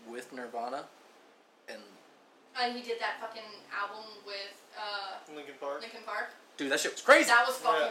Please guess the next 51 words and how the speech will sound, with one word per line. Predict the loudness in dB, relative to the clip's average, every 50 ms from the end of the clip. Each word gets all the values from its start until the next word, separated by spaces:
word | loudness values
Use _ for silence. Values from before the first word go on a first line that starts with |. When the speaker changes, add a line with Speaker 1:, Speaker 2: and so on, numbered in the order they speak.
| 0
Speaker 2:
cool. | -2 2
Speaker 1:
It's | 8
crazy. | 10 10 10 8 6 2 0 2
Speaker 3:
I | 2 2
still, | 4 8 10 12
Speaker 2:
That | 12 12 12
Speaker 3:
I | 12 10 8
Speaker 2:
was | 8
Speaker 3:
still | 8 10 10
Speaker 2:
fucking | 10 10 10
Speaker 3:
listen | 8 6 4 2
to | 4 4
the | 2 2 2
Speaker 2:
cool. | 2
Speaker 3:
Points | 2 2 2 0
of | -4
Authority | -4 -4 -2 0 0 0 2 4
remix | 8 12
Speaker 1:
R | 12 12
I | 12
P | 10 6 4
Speaker 3:
more | 6 8
than | 10
I | 10 10
Speaker 1:
Chester. | 10 8 8 8 8 6 4 -2 -6 -6 -6 -6 -6
Speaker 3:
do. | -8 -8
Speaker 2:
<laughs> | -8 -8 -4 0
Right. | 4 4 4 4 4 2 -2 -6 -8 -6
Dude, | -4 0 4
that | 8 8 8
was | 8 6
cool. | 2 2 2
I'm | 4 6
not | 6 6 6 6
knocking | 4 2 2 0 0
that. | 4 4
I | 6 6 4
think | 4 2 4
that | 8 8 8 8
was | 8 4
one | 0 -2
of | -2
the | -2
best | -2 -2 -2 -4 -4
things | -6 -6 -8 -8
for | -10 -12
me | -12 -10 -10
that | -10 -8
Jay-Z's | -8 -8 -8 -8 -8 -8
ever | -8 -8 -8
done. | -8 -6 -4 -4 -4